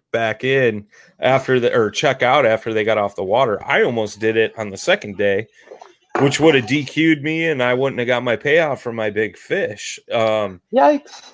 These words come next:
Speaker 1: so, I mean, is moyak doing the same thing, just using the Tourney X, check in, check out? I, I'm just curious
Speaker 2: Um,
Speaker 1: how everybody's doing it. So I've been talking to people about this.
Speaker 2: I, I've, I only fished the, the moyak side that weekend, and yes, that's what, exactly what we did.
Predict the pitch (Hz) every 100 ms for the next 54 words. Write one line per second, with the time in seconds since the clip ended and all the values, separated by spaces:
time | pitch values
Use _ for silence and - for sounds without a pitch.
0 | _ - 147 139 135 143 156 139 113 127
1 | 143 165 160 156 151 139 147 156 131 -
2 | 139 135 127 131 147 123 107 123 123 123
3 | 113 120 110 - 120 117 110 113 113 -
4 | - 117 110 110 113 - 110 - 101 107
5 | 123 - - 123 - 139 139 139 - 131
6 | 135 101 104 110 107 110 110 104 101 -
7 | 107 101 92 - 107 110 107 110 107 104
8 | 90 - 92 90 85 90 - 92 - -
9 | _ _ 117 139 123 - 120 - - 113
10 | 123 135 135 120 104 - 120 127 - -
11 | 101 110 107 101 95 - 101 113 120 120
12 | 117 113 - 117 120 117 101 110 104 117
13 | - 120 120 117 98 98 95 95 101 107
14 | 101 - 101 98 - - 98 98 - 92
15 | - 101 95 98 92 90 90 87 87